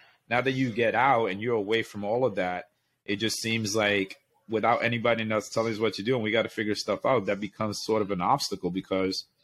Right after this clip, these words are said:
we've been so sort of programmed to be told, you know, "This is what you're gonna do." So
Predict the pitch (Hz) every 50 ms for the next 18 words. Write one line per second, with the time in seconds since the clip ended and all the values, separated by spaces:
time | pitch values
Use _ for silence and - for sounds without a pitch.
0 | _ _ - 117 113 101 123 123 117 117 - - 127 123 127 113 - _ _ _
1 | - - - 135 135 127 101 - - - 127 143 156 135 123 110 110 104 - -
2 | 95 104 104 98 - - 110 110 107 107 104 104 107 - _ _ _ - - 117
3 | 113 107 104 98 104 110 - 113 104 104 110 104 - 95 104 98 98 95 92 85
4 | 98 117 113 101 98 101 - _ - - - - - - - _ - - - 131
5 | 123 120 117 117 117 113 113 110 -